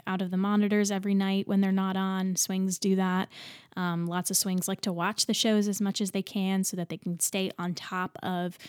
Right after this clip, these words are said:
their tracks that they cover. Um, but, you, you know, these people are very self-taught. They don't wait for more rehearsal time. They just work hard on their own. And they honestly could go on without ever even being taught the show from beginning to end.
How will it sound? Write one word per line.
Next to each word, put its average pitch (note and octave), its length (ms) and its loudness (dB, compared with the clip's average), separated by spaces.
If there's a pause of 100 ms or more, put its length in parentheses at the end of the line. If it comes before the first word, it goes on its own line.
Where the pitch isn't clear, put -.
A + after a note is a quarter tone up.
(280)
their F3 200 -4
tracks - 580 -2
that - 160 0
they A3 120 4
cover. A3+ 520 -2 (480)
Um, F#3 360 0
but, G#3 320 -4
you, A3 160 -2
you B3 200 6
know, B3 220 4
these D4 440 6
people B3 600 0
are G3 80 0
very G3+ 260 2
self-taught. - 960 -6
They G3+ 200 2
don't A3+ 420 6
wait A3+ 260 2
for - 160 -2
more A#3 240 8
rehearsal G3+ 460 0
time. F#3 380 -2
They F3 100 -2
just F#3 300 -6
work G#3 340 0
hard F#3 400 0
on F3+ 160 -2
their F#3 220 -2
own. F3+ 280 -2 (300)
And A3 160 8
they A3+ 240 6
honestly C#4 400 4
could G#3+ 220 0
go G#3 200 6
on G3+ 300 4
without F#3 260 -2
ever G3 220 2
even F#3+ 260 2
being F#3 260 0
taught - 360 -8
the G#3 80 -2
show F#3 320 2
from G#3+ 240 2
beginning F3 460 -2
to - 200 -12
end. E3 320 -6